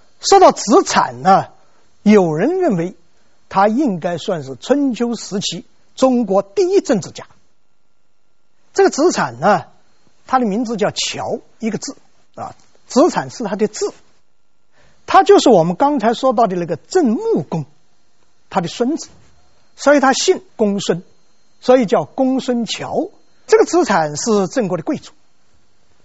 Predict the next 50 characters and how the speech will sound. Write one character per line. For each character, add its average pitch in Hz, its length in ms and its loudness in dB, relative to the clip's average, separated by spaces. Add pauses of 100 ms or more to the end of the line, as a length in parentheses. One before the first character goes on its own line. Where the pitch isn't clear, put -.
(1200)
同 233 180 4
时 - 160 -4
也 139 160 -4
是 - 140 -8
一 - 20 -8
个 139 80 -8
早 - 380 -6
熟 - 240 -8
的 202 80 -8
政 165 200 -4
治 - 120 -18
家。 - 160 -18 (1000)
就 381 280 8
在 214 160 4
他 190 160 2
年 175 280 0
幼 330 160 4
的 160 120 -6
时 - 160 -12
候， 123 100 -18 (760)
郑 214 280 0
国 170 120 -2
发 175 220 -2
生 165 140 -10
了 160 80 -8
一 156 60 -8
件 147 180 -8
事， - 180 -16 (680)
一 254 120 -2
件 254 160 4
什 143 120 -8
么 156 80 -4
事 233 160 -2
情 123 140 -8
呢？ 107 80 -20 (720)
当 285 220 6
时 254 100 0
的 226 120 2
大 - 260 -2
国 190 160 -4
和 202 80 -4
大 - 160 -4
国 165 200 -8
之 147 140 -8
间 139 180 -10 (240)
是 - 180 -14
进 143 180 -10
行 123 100 -10
战 170 180 -4
争， - 120 -20